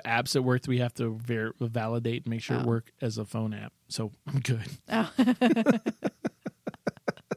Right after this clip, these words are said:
Speaker 1: I'm good <laughs> there. So you're leveling right now. What level are you in, in, uh, as of right this minute? What level are you?
Speaker 2: Ninety-four.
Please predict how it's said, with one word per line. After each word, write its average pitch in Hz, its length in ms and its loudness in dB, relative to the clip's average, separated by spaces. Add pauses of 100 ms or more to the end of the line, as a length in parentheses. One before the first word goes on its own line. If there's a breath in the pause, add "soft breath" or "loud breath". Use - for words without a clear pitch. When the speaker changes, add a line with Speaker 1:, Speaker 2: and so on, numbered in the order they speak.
(1000 loud breath)
Speaker 1:
I'm 240 380 4
good 202 360 6
<laughs> 196 720 4
there. 175 100 6 (1400 loud breath)
So 233 360 10
you're 254 200 6
leveling 262 320 4
right 240 120 4
now. 233 120 4
What 247 160 8
level 214 220 8
are 208 60 10
you 185 240 8
in, 165 260 8
in, 139 380 4
uh, 127 300 2
as 147 280 8
of 139 180 6
right 123 340 0
this 160 280 6
minute? 135 300 4
What 123 120 2
level 117 220 0
are 107 100 -6
you? 107 160 -8 (120)
Speaker 2:
Ninety-four. 262 640 4